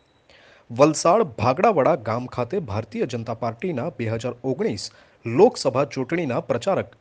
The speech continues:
એવા પુરુષોત્તમ રૂપાલાના અધ્યક્ષ સ્થાન હેઠળ મળેલ જાહેર સભામાં રૂપાલા દ્વારા આવનાર લોકસભામાં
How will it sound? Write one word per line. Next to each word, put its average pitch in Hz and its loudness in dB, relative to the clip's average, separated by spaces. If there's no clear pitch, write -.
એવા 120 0
પુરુષોત્તમ 180 -4
રૂપાલાના 120 -4
અધ્યક્ષ 117 -6
સ્થાન 113 -8
હેઠળ 117 -4
મળેલ 147 2
જાહેર 131 2
સભામાં 113 -4
રૂપાલા 127 0
દ્વારા 123 0
આવનાર 123 -4
લોકસભામાં 120 -4